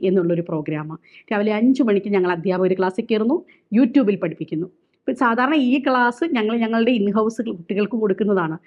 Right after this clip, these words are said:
അപ്പോൾ ഒരുപാട് കുട്ടികൾക്ക് നല്ല പ്രയോജനകരമാണ്, അവരുടെ റിവ്യൂസ് ഉള്ള ഒരു ക്ലാസ്സാണ്. അത് വീണ്ടും നിങ്ങളിലേക്കൂടെ എത്തിക്കുകയാണ്. അപ്പം പഠിക്കാൻ മടിയായിട്ട് പഠനം നിർത്തിപ്പോയ ആരെങ്കിലും ഉണ്ടെങ്കിൽ Wake Up with സി സി എന്നുള്ള ഈ പ്രോഗ്രാമിൻ്റെ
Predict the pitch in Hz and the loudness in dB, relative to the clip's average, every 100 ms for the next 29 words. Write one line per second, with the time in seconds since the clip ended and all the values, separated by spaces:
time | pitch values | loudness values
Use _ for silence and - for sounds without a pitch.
0 | _ _ 220 190 202 214 240 269 262 247 | _ _ 0 0 0 0 2 2 0 0
1 | 226 294 - 202 190 226 294 339 240 226 | 0 -2 -6 -2 0 4 2 2 2 2
2 | 226 220 220 214 226 247 196 202 196 202 | 0 -2 -2 -2 -2 0 0 0 0 2
3 | 226 262 262 196 214 214 - - - 190 | 2 2 0 0 -2 -4 -16 -12 -4 -2
4 | 190 175 175 185 196 - - - 190 233 | -2 -4 -4 -4 -6 -10 -14 -4 0 2
5 | 202 202 226 269 233 202 247 294 311 311 | 2 2 4 4 4 4 4 6 4 4
6 | 277 - 214 214 185 175 370 - _ _ | 2 0 -2 0 0 0 -2 -4 _ _
7 | - 202 214 247 233 254 302 294 277 254 | -6 -6 0 0 0 0 4 4 4 2
8 | 262 262 262 254 302 247 208 220 269 247 | 2 2 2 0 -2 0 0 2 2 2
9 | 220 - 302 294 247 247 247 226 254 302 | 0 0 -2 2 2 4 4 4 4 4
10 | 277 233 226 208 185 180 277 339 - _ | 4 4 4 2 0 0 0 -2 -10 _
11 | - 180 233 320 349 370 269 294 247 240 | -4 2 4 4 0 0 -2 -2 -2 -2
12 | 208 214 226 190 196 202 202 196 185 190 | -4 -4 -2 0 0 0 -2 0 0 0
13 | 208 214 | -2 -2